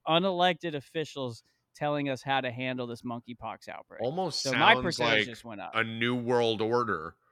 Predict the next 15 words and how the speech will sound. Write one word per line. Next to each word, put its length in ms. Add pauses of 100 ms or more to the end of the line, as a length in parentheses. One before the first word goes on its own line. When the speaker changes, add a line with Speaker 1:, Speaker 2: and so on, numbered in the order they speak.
(220)
Speaker 2:
where 220
Speaker 1:
That's 280
what 120
it 40
Speaker 2:
one, 200
Speaker 1:
sounds 300
like. 100
Speaker 2:
one 220
group 520
gets 260
to 140
control 720
the 180
whole 500
world's 680